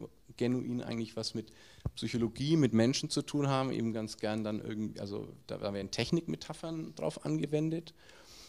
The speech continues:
Ähm, wenn man den Eindruck hat, dass die Nicht-I T, äh, eher so ein anthropomorphes Bild von der Technik hat. Also man stellt sich vor,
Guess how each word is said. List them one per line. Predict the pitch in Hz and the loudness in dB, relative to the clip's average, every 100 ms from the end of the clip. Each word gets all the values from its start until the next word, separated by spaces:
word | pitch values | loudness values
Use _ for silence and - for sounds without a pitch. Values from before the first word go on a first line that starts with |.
| - 117 | -8 4
Ähm, | 117 117 117 117 - - - - - - - | 8 8 8 4 0 -20 -20 -20 -20 -14 2
wenn | 110 123 | 4 6
man | 120 | 6
den | 117 | 6
Eindruck | 113 139 143 | 6 6 4
hat, | 135 | 4
dass | 123 - | 4 6
die | 117 | 6
Nicht-I | 127 - - 143 139 | 6 4 2 0 2
T, | - 156 151 156 - - - - - | 0 0 0 0 -6 -20 -20 -20 -6
äh, | 107 117 117 123 | 2 6 6 8
eher | 127 | 8
so | 131 131 123 | 8 6 6
ein | 123 117 - - - - | 6 2 -8 -20 -8 2
anthropomorphes | 127 165 170 - 143 127 131 - 139 - | 4 6 4 4 4 6 6 4 2 2
Bild | - 135 131 - - | 4 2 4 0 -6
von | - 120 | -2 2
der | 107 | 2
Technik | - 151 151 127 - | 2 0 2 2 0
hat. | 85 - - | -6 -6 -6
Also | 101 101 92 - 98 | -4 -4 -6 -10 -8
man | 104 101 | -6 -2
stellt | - 117 | 0 0
sich | - - | 0 -4
vor, | - 135 - | 0 2 2